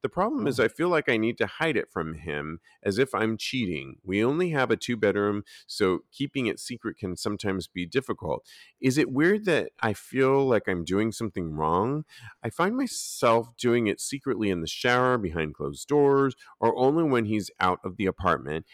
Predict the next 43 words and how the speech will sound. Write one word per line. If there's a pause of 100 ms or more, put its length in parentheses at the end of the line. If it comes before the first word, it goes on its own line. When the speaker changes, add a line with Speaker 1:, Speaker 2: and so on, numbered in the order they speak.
(140)
Speaker 1:
and
I
have
a
fear
I'm
going
to
get
caught.
Is
this
normal?" (1400)
Speaker 2:
Mm.
Speaker 1:
What
are
your
thoughts (100)
on
that,
Cody,
Speaker 2:
I (100)
think
Speaker 1:
first
of
all?
Speaker 2:
he
might
be
a
little
bit
addicted
to
the
danger,
a
little
bit,
it
sounds
like,
because